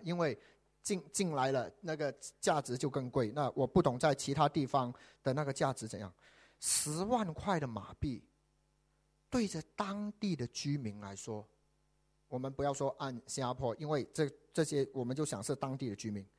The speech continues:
其实是不少的一个费用。所以这些人看到，哇，如果接下来又发生什么事，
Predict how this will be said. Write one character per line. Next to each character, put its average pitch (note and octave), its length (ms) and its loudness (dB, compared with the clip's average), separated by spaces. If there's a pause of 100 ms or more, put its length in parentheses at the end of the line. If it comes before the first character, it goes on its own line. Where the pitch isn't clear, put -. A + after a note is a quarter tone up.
(400)
其 G#3+ 280 0
实 A3 220 -2
是 A3 420 0 (680)
不 C4 240 6
少 C#3+ 540 -2
的 D3+ 140 2
一 E3 120 -2
个 G3+ 100 0
费 F3+ 280 0
用。 D3+ 200 -2 (1000)
所 D#4 220 6
以 A#3 160 4 (100)
这 C#4+ 140 -8
些 C#4 120 -2
人 B3 120 2
看 A#3+ 140 -4
到， B3+ 180 4 (300)
哇， A3+ 260 2
如 B3+ 160 2
果 F3+ 240 8
接 C4+ 200 2
下 B3+ 200 2
来 G3 160 4
又 A#3 180 4
发 A3+ 300 2
生 A#3 220 0
什 F#3+ 120 -2
么 A3 140 2
事， A3 280 2